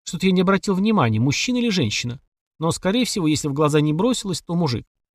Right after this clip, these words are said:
А кто – это ещё один вопрос, на который мы будем искать ответ завтра в Москве.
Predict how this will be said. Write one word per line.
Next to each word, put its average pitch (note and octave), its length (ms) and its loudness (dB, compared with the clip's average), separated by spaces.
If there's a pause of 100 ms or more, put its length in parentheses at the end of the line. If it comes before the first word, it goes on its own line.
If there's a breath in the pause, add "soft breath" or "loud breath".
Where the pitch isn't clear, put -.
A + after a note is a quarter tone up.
(240)
А C3 240 4
кто – C4+ 340 2
это G3 200 2
ещё G3+ 200 0
один E3+ 220 0
вопрос, D3+ 380 0
на C#3+ 100 -2
который D3+ 280 0
мы D3 100 4
будем C3 280 4
искать B2 300 0
ответ C#3 360 -2
завтра B2+ 360 2
в A2+ 40 0
Москве. C3 480 -2